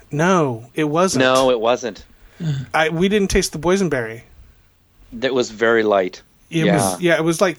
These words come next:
Speaker 1: they took
Speaker 2: It was
Speaker 1: shock,
Speaker 2: surprising.
Speaker 1: they sh-, took shop top, shock top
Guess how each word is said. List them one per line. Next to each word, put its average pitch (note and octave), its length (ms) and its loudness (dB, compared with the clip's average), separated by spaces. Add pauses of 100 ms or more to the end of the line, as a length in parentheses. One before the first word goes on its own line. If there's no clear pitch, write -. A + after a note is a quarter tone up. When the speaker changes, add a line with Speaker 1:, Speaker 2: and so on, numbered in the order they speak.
(140)
Speaker 1:
they E3+ 180 -2
took D#3+ 180 0
Speaker 2:
It - 20 -8
was - 40 -4
Speaker 1:
shock, F3 260 2
Speaker 2:
surprising. A#2 600 0
Speaker 1:
they E3+ 120 2
sh-, G3+ 300 2
took F#3 160 0
shop - 420 0
top, E3+ 420 -2 (260)
shock - 540 -4
top D3 380 0